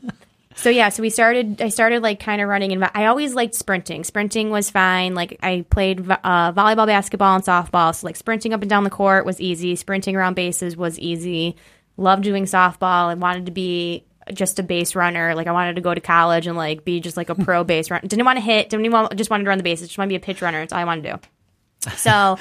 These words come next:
Speaker 2: <laughs> Is there a lot of money in that?
Speaker 1: I don't know, but we can
Speaker 2: <laughs>
Speaker 1: pretend there is. <laughs> Um, so, um, but fast,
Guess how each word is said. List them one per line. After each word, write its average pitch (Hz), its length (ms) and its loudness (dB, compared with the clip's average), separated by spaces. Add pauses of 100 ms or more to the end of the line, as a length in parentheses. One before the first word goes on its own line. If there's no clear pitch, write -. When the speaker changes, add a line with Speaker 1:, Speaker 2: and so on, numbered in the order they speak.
Speaker 2:
<laughs> - 120 -20
Is - 160 -8
there 156 140 4
a 151 40 0
lot 151 200 6
of 135 80 4
money 127 320 6
in 156 120 6
that? 170 300 -4 (220)
Speaker 1:
I 247 100 2
don't 285 140 2
know, 180 260 0
but 202 220 2
we 214 100 -2
can 208 180 0
Speaker 2:
<laughs> 269 80 -4
Speaker 1:
pretend 202 280 0
there 160 240 -2
is. - 120 -12 (300)
<laughs> - 0 - (300)
Um, 240 260 -2
so, 220 560 0 (480)
um, 202 800 2 (1300)
but 220 140 -2
fast, - 360 -2